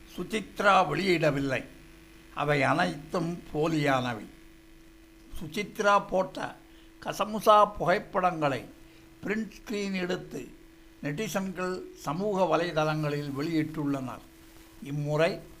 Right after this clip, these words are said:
சின்னத்திரை வி ஜே டி டியின் லீலை என்று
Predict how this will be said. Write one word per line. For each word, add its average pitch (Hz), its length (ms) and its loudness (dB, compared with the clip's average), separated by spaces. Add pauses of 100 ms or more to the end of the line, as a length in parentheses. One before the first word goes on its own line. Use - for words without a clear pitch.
(440)
சின்னத்திரை 175 760 0 (400)
வி 190 160 -2
ஜே 175 260 2
டி 170 260 -6
டியின் 151 560 -4 (520)
லீலை 180 440 0
என்று 143 460 -6